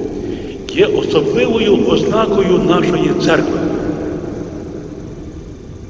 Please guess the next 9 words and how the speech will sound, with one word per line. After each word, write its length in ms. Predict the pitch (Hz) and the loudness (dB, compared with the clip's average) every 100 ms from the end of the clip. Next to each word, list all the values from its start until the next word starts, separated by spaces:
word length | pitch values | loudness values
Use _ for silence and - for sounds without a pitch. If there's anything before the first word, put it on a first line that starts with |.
| - - - - | -16 -18 -14 -10
Тому 220 | 113 104 | -8 -4
що 160 | 110 | -2
мучеництвом 800 | 110 107 104 107 113 - - 107 - - - - - - - - - - - - | 0 -2 -2 -2 -2 -2 -2 -2 -2 -4 -4 -4 -6 -6 -8 -10 -10 -10 -8 -2
церква 340 | 175 - 139 | -2 0 0
засвідчує 840 | 127 120 - - - 151 123 98 - - - - - - - - - | 0 0 -2 -2 -2 -2 0 0 0 -2 -4 -6 -6 -6 -8 -8 -8
свій 220 | - 135 | -4 -4
шлях 480 | 135 113 131 135 131 - 135 - - - 131 | -2 -2 -2 -2 -4 -6 -6 -6 -8 -8 -6
за 100 | 117 | -6
Христом. 500 | 110 117 110 - - | -4 -6 -4 -6 -6